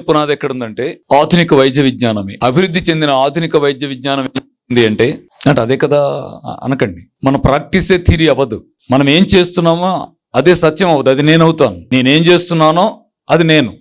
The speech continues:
తప్పు చేస్తే నేను తప్పు, రైట్ చేస్తే నేను తప్పు. కానీ నేనేం చేస్తున్నానో అదే థియరీ కాదు, సత్యం సత్యమే. అలా ఆధునిక వైద్య శాస్త్రం ప్రకృతిలో ఉన్న సత్యాన్ని శోధించి ఏం చెప్తూ ఉంది అంటే, మానవుడు అంటే జీవకణాల సమూహం. జీవకణానికి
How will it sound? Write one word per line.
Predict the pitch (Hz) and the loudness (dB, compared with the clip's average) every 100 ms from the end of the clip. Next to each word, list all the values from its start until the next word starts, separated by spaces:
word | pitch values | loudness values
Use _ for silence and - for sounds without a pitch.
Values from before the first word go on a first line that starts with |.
| - | -6
తప్పు | 127 156 | -4 0
చేస్తే | 147 143 131 | -2 0 0
నేను | 120 131 | 0 0
తప్పు, | 135 131 - 156 - - | 0 -2 -2 -10 -10 -2
రైట్ | 131 135 143 | 0 0 -2
చేస్తే | 131 131 | -2 -4
నేను | 113 113 | -4 -4
తప్పు. | 107 - - - _ - - - | -6 -10 -16 -20 _ -20 -18 -4
కానీ | 185 196 | -2 0
నేనేం | 160 160 156 196 | -2 0 0 0
చేస్తున్నానో | 208 208 214 202 185 165 | 0 -2 -2 -4 -2 -4
అదే | 151 214 | -2 -2
థియరీ | 208 214 170 | 0 0 2
కాదు, | 127 95 - | -2 -4 -8
సత్యం | _ - 151 - 170 | _ -4 -2 0 0
సత్యమే. | 151 131 127 104 87 _ | 2 0 0 -4 -8 _
అలా | 151 156 | -2 0
ఆధునిక | 131 165 196 202 190 | 0 -2 -2 -4 0
వైద్య | 160 156 170 | 0 0 -4
శాస్త్రం | - 170 160 139 127 - | -2 -2 -2 -8 -10 -6
ప్రకృతిలో | 156 151 196 196 196 | -4 -2 -2 0 2
ఉన్న | 175 160 | 2 0
సత్యాన్ని | 156 131 175 156 151 | -2 0 2 2 0
శోధించి | 156 143 135 127 120 123 135 131 | 0 0 0 -2 -2 0 0 0
ఏం | 147 | 0
చెప్తూ | 151 - 147 | 0 0 2
ఉంది | 131 120 | 4 2
అంటే, | 101 98 127 190 - - - | 0 -2 -4 -4 -10 -6 2
మానవుడు | 131 127 156 185 185 175 | 4 4 2 2 2 2
అంటే | 160 143 156 160 | 2 0 0 -2
జీవకణాల | 123 156 165 170 151 147 143 | 0 2 2 2 0 0 -2
సమూహం. | - 127 135 120 113 131 - _ - - | -2 -2 -2 -6 -8 -12 -18 _ -6 0
జీవకణానికి | 160 180 190 190 180 185 196 180 | 2 4 2 2 2 0 -2 -4